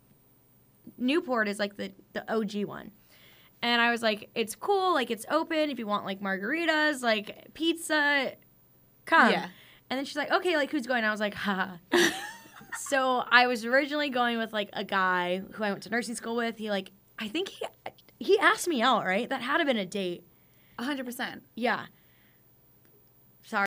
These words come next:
Speaker 1: <laughs> if you're listening.
Speaker 2: <laughs>
Speaker 1: No hard feelings, dude.
Speaker 2: Hard no. <laughs>
Speaker 1: Yeah. Anyways, so <laughs> we're, like, really, we're good friends. He's a, he's a peach.
Speaker 2: Oh, yeah.
Speaker 1: Anyway, I show up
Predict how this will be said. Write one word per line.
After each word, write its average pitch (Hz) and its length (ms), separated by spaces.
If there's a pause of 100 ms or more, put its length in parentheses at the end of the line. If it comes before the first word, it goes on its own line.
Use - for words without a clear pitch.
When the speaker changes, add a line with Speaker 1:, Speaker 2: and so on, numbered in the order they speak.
(140)
Speaker 1:
<laughs> 427 180
if 175 60
you're 190 120
listening. 220 560
Speaker 2:
<laughs> 320 60 (1120)
Speaker 1:
No 214 220
hard 208 360
feelings, 185 360
dude. 170 300
Speaker 2:
Hard - 460
no. - 120 (240)
<laughs> - 80 (760)
Speaker 1:
Yeah. 220 280 (240)
Anyways, 214 540 (320)
so 254 120 (600)
<laughs> - 560
we're, 247 200
like, 240 220
really, 226 400
we're 220 160
good 208 200
friends. 190 340
He's 190 160
a, 185 100 (360)
he's 214 480 (460)
a - 80
peach. - 540 (420)
Speaker 2:
Oh, 285 120
yeah. 170 260 (340)
Speaker 1:
Anyway, 233 380 (920)
I 254 360
show 277 260
up 247 240